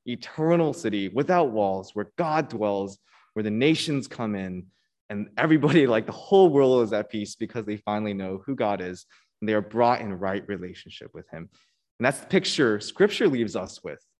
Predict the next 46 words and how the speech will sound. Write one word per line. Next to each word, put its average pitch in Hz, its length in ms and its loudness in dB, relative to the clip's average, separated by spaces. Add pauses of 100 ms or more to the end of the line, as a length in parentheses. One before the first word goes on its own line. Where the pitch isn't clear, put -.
(480)
It's - 80 -18
one 151 120 0
of - 20 0
the 147 80 0
last 170 320 2
images 160 580 0
it 104 80 -14
leaves 95 200 -10
us 90 180 -12
with. 71 160 -12 (640)
I - 60 -12
think 135 100 -2
that's 135 200 -2
telling 120 480 0
for - 220 -8
us. - 440 -6 (760)
What 160 160 6
are 202 60 10
we 196 160 4
supposed - 400 -4
to 104 60 -12
think 92 240 -10
about? 82 340 -12 (840)
What 139 160 4
are 190 80 6
we 160 200 -2
supposed - 460 -12
to - 40 -20
hope - 260 -18
in? 78 220 -16 (460)
I 110 40 -16
think 147 140 -2
it's 147 140 -6
the 127 100 -6
New 113 140 0
Jerusalem. 95 600 -12 (960)
You 101 100 -8
know, - 20 -4
and 104 80 -4
I 110 60 -2
think 127 160 -2
Zechariah 123 380 2
helps - 380 -6
us 120 140 -4
to - 120 -8
understand, 123 640 -2